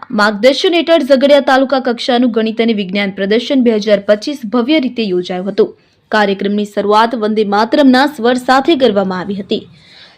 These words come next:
ત્યારબાદ ડાયટના લાયઝન અધિકારી સહિત ઉપસ્થિત મહાનુભાવોએ દીપ પ્રાગટ્ય કરીને પ્રદર્શનનું ઉદ્ઘાટન કર્યું હતું. પ્રદર્શન દરમિયાન સ્પર્ધામાં ભાગ લેનાર વિદ્યાર્થીઓને પ્રતિકાત્મક રૂપે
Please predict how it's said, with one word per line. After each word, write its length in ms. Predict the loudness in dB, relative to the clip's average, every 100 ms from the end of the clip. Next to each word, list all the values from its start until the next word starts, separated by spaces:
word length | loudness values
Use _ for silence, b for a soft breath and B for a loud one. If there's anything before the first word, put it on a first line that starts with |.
| b
ત્યારબાદ 540 | 0 0 2 2 2
ડાયટના 760 | 0 0 0 0 -2 -4 -4 -8 _ _ _ _ -6
લાયઝન 500 | 0 2 2 2 0 -2
અધિકારી 500 | -4 -2 0 0 0
સહિત 400 | -2 0 0 0
ઉપસ્થિત 560 | -4 0 0 0 -2 -2
મહાનુભાવોએ 720 | 0 0 0 2 4 4 2 -2
દીપ 200 | -4 0
પ્રાગટ્ય 440 | 0 2 2 2
કરીને 340 | 2 2 4 2
પ્રદર્શનનું 720 | 2 0 0 -2 0 0 0
ઉદ્ઘાટન 560 | -4 -2 0 0 -4 -6
કર્યું 240 | -10 -10
હતું. 220 | -10 -10 -12 _ _ _ _ _ _ _ _ _
પ્રદર્શન 440 | 0 2 2 2 2
દરમિયાન 400 | 2 2 0 -2
સ્પર્ધામાં 520 | -2 0 2 0 0
ભાગ 260 | 0 0
લેનાર 360 | 0 0 0 0
વિદ્યાર્થીઓને 720 | -2 -2 0 0 -2 -2 0
પ્રતિકાત્મક 720 | -2 -6 -4 -2 0 2 2
રૂપે 340 | 0 -2 -4